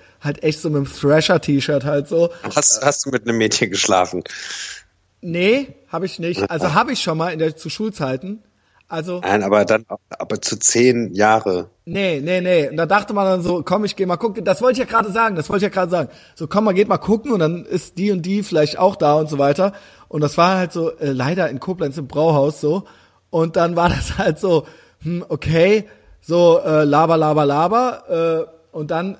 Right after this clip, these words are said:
Speaker 1: auf einmal labern einen auch noch so Typen voll so. Und ich dann so, und dann hat halt unser Sänger halt so damals mir so, der war halt auch irgendwo unterwegs in Koblenz und dann ist der so, ja, hier, ach, du bist da, so, ey, komm mal her und so. Komm mal her, ballern, so.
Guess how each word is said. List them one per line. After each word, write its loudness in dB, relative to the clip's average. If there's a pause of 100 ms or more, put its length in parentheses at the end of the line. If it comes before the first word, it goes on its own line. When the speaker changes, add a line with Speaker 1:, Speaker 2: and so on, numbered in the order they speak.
Speaker 1:
auf -6
einmal 0
labern 0
einen -8
auch -6
noch -4
so -6
Typen -8
voll 0
so. 0 (420)
Und -8
ich -4
dann 4
so, 0
und -8
dann -6
hat -8
halt -4
unser -6
Sänger -4
halt -6
so -2
damals -4 (340)
mir -4
so, 2
der -4
war 4
halt -4
auch 0
irgendwo 0
unterwegs 0
in -8
Koblenz -2
und -8
dann -4
ist -10
der 0
so, 2
ja, 4
hier, 0 (260)
ach, -10
du -8
bist -4
da, 2
so, 0
ey, 0
komm -8
mal 2
her 2
und -4
so. 0 (460)
Komm -6
mal 0
her, 2
ballern, 0
so. 4